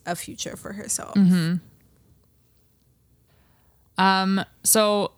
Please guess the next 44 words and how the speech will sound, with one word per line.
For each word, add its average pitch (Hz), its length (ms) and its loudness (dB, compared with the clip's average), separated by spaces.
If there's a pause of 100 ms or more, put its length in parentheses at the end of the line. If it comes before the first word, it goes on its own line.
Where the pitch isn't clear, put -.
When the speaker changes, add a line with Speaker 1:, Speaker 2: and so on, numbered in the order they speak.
(140)
Speaker 2:
literally 214 540 0
last 190 220 0
time 202 160 0
we 190 80 2
left 175 200 -2
Lila, 175 340 0
she 175 160 -4
was 170 200 -2
dating 170 480 2
Logan. 175 720 2 (960)
Speaker 1:
Oh 277 120 4
my 330 160 2
God, 294 140 4
I 294 60 4
f-, - 260 -6
I 254 180 6
always 302 540 4
<laughs> - 0 -
forget 277 400 -2
about 269 300 2
that. 214 580 0
Speaker 2:
'Cause 247 200 4
it 311 180 -2
just 285 180 2 (140)
ends 262 320 4
so 233 320 4
abruptly. 185 920 -2
Speaker 1:
Yeah. 180 280 -2 (140)
Speaker 2:
Because, 269 280 4
like, - 300 0
even 339 320 -2
at 269 160 0
the - 220 -4
end 240 220 0
of 349 80 -4
season 294 320 2
two, 254 360 2
there 214 100 2
was 214 180 0
really 226 160 0
no 294 120 0
indication. 208 960 0
Like, 196 180 2
we 233 120 2